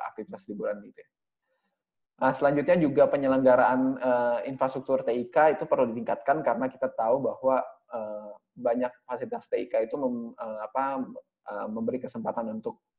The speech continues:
eh, penurunan perjalanan. Itu juga, eh, harus merata di seluruh perkotaan Indonesia ka-, karena seluruh perkotaan Indonesia kan terdampak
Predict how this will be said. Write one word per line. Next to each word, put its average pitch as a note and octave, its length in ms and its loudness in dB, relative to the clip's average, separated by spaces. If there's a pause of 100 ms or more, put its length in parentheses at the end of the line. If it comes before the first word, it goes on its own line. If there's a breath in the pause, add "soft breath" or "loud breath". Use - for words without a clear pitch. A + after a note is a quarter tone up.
(100)
eh, G#2+ 100 -6
penurunan A2 400 -6
perjalanan. G2+ 720 -8 (640)
Itu B2+ 240 -4
juga, A2+ 560 2
eh, G#2 400 2 (240)
harus C#3 320 2
merata B2 240 6
di C3+ 80 0
seluruh B2 320 2
perkotaan A2 400 -2
Indonesia A#2 400 0
ka-, C3 320 -6
karena A#2 320 -4
seluruh A2+ 320 -8
perkotaan G#2 400 -10
Indonesia G#2+ 240 -8
kan C3+ 160 -6 (320)
terdampak G#2 400 -6